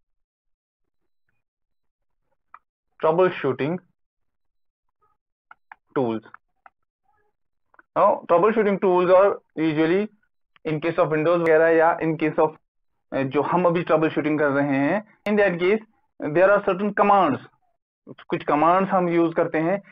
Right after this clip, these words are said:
जिनके हेल्प से हम ये देखते हैं कि भाई हमें कुछ प्रॉब्लम तो नहीं है। अगर प्रॉब्लम है तो हमें उसे फिर no doubt नेक्स्ट स्टेप्स, बाकी स्टेप्स में उनको, उन्हें दूर करना है। तो first thing is that we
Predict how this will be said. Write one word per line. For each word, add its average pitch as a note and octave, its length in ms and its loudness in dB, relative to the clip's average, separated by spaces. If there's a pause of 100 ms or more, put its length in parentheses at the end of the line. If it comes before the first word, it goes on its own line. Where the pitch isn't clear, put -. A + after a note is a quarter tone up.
(160)
जिनके G3 340 0
हेल्प F3 280 0
से E3+ 100 -2
हम D#3+ 180 -2
ये E3 160 0
देखते F3+ 360 -2
हैं C#3+ 260 -2 (320)
कि E3 100 -2
भाई E3 160 2
हमें D#3+ 260 -2
कुछ E3 180 -4
प्रॉब्लम D#3 440 0
तो E3 100 -2
नहीं D#3+ 340 -2
है। A#2+ 200 -6 (380)
अगर E3 220 0
प्रॉब्लम E3 400 0
है E3+ 220 0
तो - 360 -10
हमें E3 280 0
उसे E3 220 -2
फिर F#3 200 -2 (220)
no D3+ 160 0
doubt G3+ 200 2 (160)
नेक्स्ट E3 240 -4
स्टेप्स, E3+ 220 -4 (600)
बाकी D3 260 2
स्टेप्स C#3+ 280 -6
में F#3 120 -2
उनको, F3+ 180 -4
उन्हें F3 280 -4
दूर D#3+ 240 2
करना B2 240 0
है। A2+ 120 -2
तो - 300 -16
first G3+ 280 0
thing E3 160 0
is G#3+ 140 -2 (260)
that D#3+ 200 0
we E3 140 0